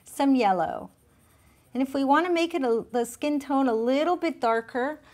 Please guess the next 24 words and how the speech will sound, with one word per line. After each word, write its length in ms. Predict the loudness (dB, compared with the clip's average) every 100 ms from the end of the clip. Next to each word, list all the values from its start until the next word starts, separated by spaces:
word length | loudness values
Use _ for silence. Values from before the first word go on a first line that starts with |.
| _ -10
we 80 |
can 220 | -4 -4 -4
start 340 | -2 0 0 2
adding 340 | 0 0 -2
a 80 | -2
little 380 | -2 -2 -2 -2
bit 160 | -4
of 120 | -4
a 40 | -4
darker 500 | 0 0 0 -4 -4
orange 480 | -4 -4 -6 -8 -8 -4
over 360 | -2 -2 -4
it 200 | -4 -6 -8
and 160 | -8
just 220 | -4 -6 -2
start 300 | 0 0 0
working 420 | -2 -2 -4 -4
it 120 | -2
in. 300 | -4 -4 -12 -18 _ _ -16 -8
You 100 | -4
wanna 260 | -2 -4 -4
keep 420 | -2 -2 -4 -6
your 140 | -4
pressure 800 | -4 -2 -2 -2 -2 -2 -2 -6